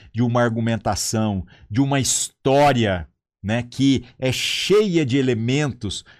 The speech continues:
pra te manipular e te fazer acreditar na integralidade do que tá sendo comunicado, sendo que às vezes tem umas mentirinhas recheadas ali,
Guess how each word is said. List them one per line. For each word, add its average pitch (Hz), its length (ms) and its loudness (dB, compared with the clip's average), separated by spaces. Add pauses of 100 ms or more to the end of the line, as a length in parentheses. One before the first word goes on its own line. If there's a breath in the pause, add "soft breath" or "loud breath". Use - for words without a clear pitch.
(180 soft breath)
pra 131 160 2
te 147 160 -6
manipular 135 1120 2
e 110 60 0
te - 120 -8
fazer 143 380 -2
acreditar 143 1160 0 (220 loud breath)
na 127 180 2
integralidade 147 1080 0
do 131 80 -6
que 127 100 -10
tá 135 140 -6
sendo 131 260 -4
comunicado, 123 800 0 (240 soft breath)
sendo 139 260 -2
que - 80 -4
às 127 180 2
vezes 143 220 0
tem 156 120 -4
umas 147 200 -2
mentirinhas 147 800 0
recheadas 131 580 0
ali, 123 320 2